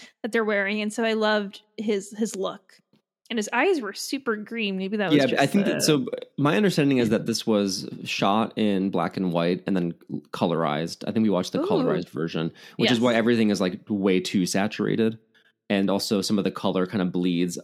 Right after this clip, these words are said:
Speaker 2: out of the edge. <laughs> So, yeah, I mean, as you pointed out, this is the only leprechaun in any of these shows that is played by an average sized person.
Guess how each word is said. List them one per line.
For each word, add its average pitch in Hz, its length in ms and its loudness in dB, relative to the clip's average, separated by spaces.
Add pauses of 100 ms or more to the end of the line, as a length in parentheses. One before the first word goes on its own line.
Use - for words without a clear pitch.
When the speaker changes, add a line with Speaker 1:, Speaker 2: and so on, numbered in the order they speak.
(140)
Speaker 2:
out 92 100 0
of 90 80 -2
the - 120 -4
edge. 87 480 -4
<laughs> 139 40 0 (320)
So, 120 520 2
yeah, 107 360 2
I 135 60 0
mean, 143 320 4 (340)
as 143 160 4
you 156 120 4
pointed 113 280 2
out, 87 400 2 (120)
this 110 240 -2
is 131 100 4
the 117 220 4
only 98 560 4
leprechaun 87 880 -2 (260)
in 90 180 2
any 92 200 2
of 85 100 0
these 87 160 0
shows 85 540 -2
that 95 100 -2
is 92 80 0
played 87 320 -2
by 85 160 0
an 82 80 -2
average 87 340 -2
sized 87 240 -6
person. 87 540 -4